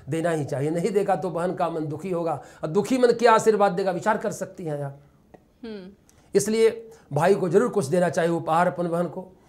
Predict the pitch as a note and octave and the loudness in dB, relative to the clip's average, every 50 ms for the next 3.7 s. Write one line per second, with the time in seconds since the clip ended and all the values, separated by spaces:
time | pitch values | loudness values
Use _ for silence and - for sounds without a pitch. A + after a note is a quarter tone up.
0 | - _ _ - C#3 D3 C#3+ C#3 - - - _ _ _ _ _ - - - F3 | -20 _ _ -4 -4 -2 -2 -4 -10 -16 -20 _ _ _ _ _ -16 -2 0 0
1 | E3+ E3+ - - G3+ E3+ E3+ C#3 A#2 G#2+ B2+ B2 G#2+ G#2 G#2+ G#2 F#2 - - - | 2 2 0 -6 -8 -8 -8 -8 -8 -8 -8 -8 -8 -8 -12 -14 -16 -18 -20 -20
2 | E2+ F2+ - - _ - G#3+ G#3 - - A3 G3 F3+ F3+ - _ _ _ _ - | -20 -20 -20 -20 _ -16 -16 -14 -12 -12 -12 -12 -12 -16 -18 _ _ _ _ -6
3 | - E3 D#3 - - F#3+ C#3+ D3 C3+ - A2+ A2+ B2 C3 | -4 -4 -4 -2 -4 -6 -4 -4 -6 -8 -8 -10 -10 -12